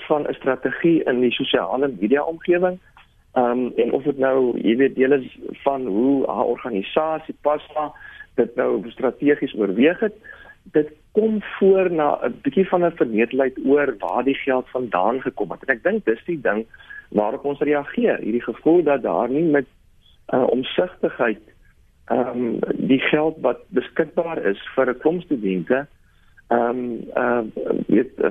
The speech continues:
gepraat word nie, of dit hanteer word nie. Agthonderdduisend is 'n klomp studente se lenings. En dis wat hartseer is hiervan. Dis 'n klomp studente wat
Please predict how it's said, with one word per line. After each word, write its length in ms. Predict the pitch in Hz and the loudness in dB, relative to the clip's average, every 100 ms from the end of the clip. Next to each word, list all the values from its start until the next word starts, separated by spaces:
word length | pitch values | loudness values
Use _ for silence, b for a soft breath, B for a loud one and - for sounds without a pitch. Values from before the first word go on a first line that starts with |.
| 110 | 0
gepraat 440 | 139 - 165 220 | -2 0 0 2
word 280 | 147 123 - | 0 0 -4
nie, 140 | 98 - B B B | -14 -16 B B B
of 100 | - | -2
dit 120 | 131 131 | 0 2
hanteer 420 | 131 - 160 170 | -2 0 2 2
word 300 | 127 98 - | 2 0 -2
nie. 120 | - - | -8 -2
Agthonderdduisend 960 | - 214 247 240 117 98 127 - - - _ _ _ - | -2 0 -2 -2 -2 -2 -2 -4 -6 -8 _ _ _ -2
is 120 | 170 - | -2 2
'n 160 | 190 185 | -2 0
klomp 340 | 175 196 254 | 2 2 2
studente 680 | - 185 113 120 120 - - - - _ _ | -2 -2 2 2 2 -2 -6 -6 -20 _ _
se 160 | - 131 | -2 2
lenings. 640 | 104 110 107 - - - - _ _ _ _ _ | 4 4 2 -6 -14 -20 -20 _ _ _ _ _
En 120 | - 127 | -2 0
dis 140 | 151 | 0
wat 140 | 214 | 0
hartseer 360 | 135 135 - 233 | -2 -4 -2 -2
is 140 | 208 | -2
hiervan. 340 | 131 120 98 - - _ _ - | -2 -2 -4 -6 -12 _ _ -4
Dis 140 | 143 | 0
'n 100 | 156 | 0
klomp 280 | 156 175 233 | 0 0 0
studente 500 | 247 220 123 127 135 | 0 2 2 2 0
wat 180 | 139 135 | 0 0